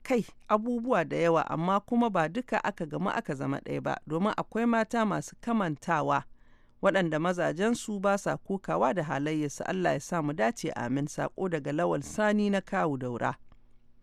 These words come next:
Haƙiƙa duk abin da yake janyo ƙorafi na farko dai shi ne rashin haƙuri, sannan wani zubin da ƙarancin ilimi na addini da na zamani, a ɓangaren mazan ko a wajen matan, wannan shi ma yana taka muhimmiyar rawa a wajen ƙorafe-ƙorafen.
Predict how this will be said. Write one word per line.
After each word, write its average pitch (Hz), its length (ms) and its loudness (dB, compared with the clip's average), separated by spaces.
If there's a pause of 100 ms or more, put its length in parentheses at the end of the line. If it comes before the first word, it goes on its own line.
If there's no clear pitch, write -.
(600)
Haƙiƙa 220 640 4
duk 320 220 0
abin 240 300 6
da 220 60 4
yake 214 260 2
janyo 220 360 2
ƙorafi 185 520 2
na 190 120 -2
farko 233 400 0
dai 233 160 0
shi 240 180 -2
ne 170 140 2
rashin 180 280 -2
haƙuri, 139 440 -8 (120)
sannan 185 400 0
wani 214 200 2
zubin 208 400 0
da 147 240 2
ƙarancin 214 720 0
ilimi 180 400 0
na 196 80 -2
addini 185 460 -2
da 143 100 0
na 147 100 2
zamani, 143 580 0 (160)
a 165 80 2
ɓangaren 262 600 6
mazan 180 340 4
ko - 160 0
a - 140 2
wajen 156 300 0
matan, 165 520 0 (100)
wannan 180 360 2
shi - 260 -4
ma 233 200 4
yana 202 280 2
taka 175 280 -4
muhimmiyar 160 560 0
rawa 202 240 4
a 147 60 -4
wajen 185 320 0
ƙorafe-ƙorafen. 135 920 -6